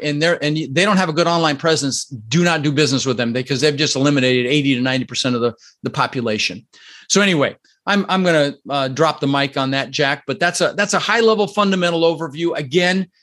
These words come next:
if you can come to my boot camp, if you can't make the Orlando one, just get a ticket and come to the vir-, the next virtual one, which will be the end of March. You get those two courses, you get the book. Truly, the, the, even if you don't come to the event, the, the, the courses are worth, uh,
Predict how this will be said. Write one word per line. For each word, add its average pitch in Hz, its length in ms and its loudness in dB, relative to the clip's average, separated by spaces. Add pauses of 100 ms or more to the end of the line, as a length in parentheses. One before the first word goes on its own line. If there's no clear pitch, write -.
(160)
if 131 160 -6
you 196 80 4
can 196 140 0
come 202 180 2
to 196 60 4
my 190 180 2
boot 185 300 0
camp, 185 300 0
if 135 120 -6
you 131 60 -12
can't 190 220 -2
make 180 140 -2
the 196 80 0
Orlando 180 360 2
one, 180 160 0
just 143 200 -4
get 180 120 2
a 196 60 0
ticket 196 360 -2
and 143 100 -8
come 170 160 0
to 143 60 -4
the 139 100 2
vir-, 143 280 0
the 143 80 2
next 151 200 0
virtual 170 360 0
one, 165 120 0
which 156 160 -4
will 143 80 -6
be 156 80 0
the 143 120 2
end 151 120 2
of 131 60 2
March. 156 600 0
You 139 80 -2
get 147 140 -2
those 143 220 0
two - 160 0
courses, 175 500 0
you 131 80 -2
get 120 160 -4
the 127 60 -4
book. 151 400 -2 (480)
Truly, 156 500 2 (300)
the, 139 180 2
the, 156 300 -2
even 190 180 2
if 147 80 0
you 170 80 2
don't 202 160 2
come 180 140 0
to 156 60 0
the 143 120 2
event, 131 280 -2
the, 131 200 -4
the, 135 300 -4
the 131 300 -6
courses 165 440 2
are 143 60 -2
worth, 131 320 -2 (100)
uh, - 220 -14